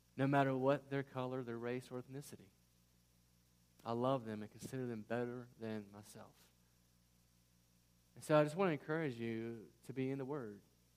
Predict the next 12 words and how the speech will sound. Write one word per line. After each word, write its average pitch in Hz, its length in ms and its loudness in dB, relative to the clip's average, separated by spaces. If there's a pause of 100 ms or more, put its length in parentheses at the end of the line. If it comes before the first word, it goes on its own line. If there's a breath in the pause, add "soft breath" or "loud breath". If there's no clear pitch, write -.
(1000)
to 131 80 -8
be 135 120 2
kind 143 400 -2
in 127 80 -4
your 123 100 -4
conversations 120 800 -8
about 110 240 -6
sensitive 120 420 -14
subjects. 107 720 -14 (1800)
Let's, 139 520 2
let's 143 220 -2
be 135 420 -2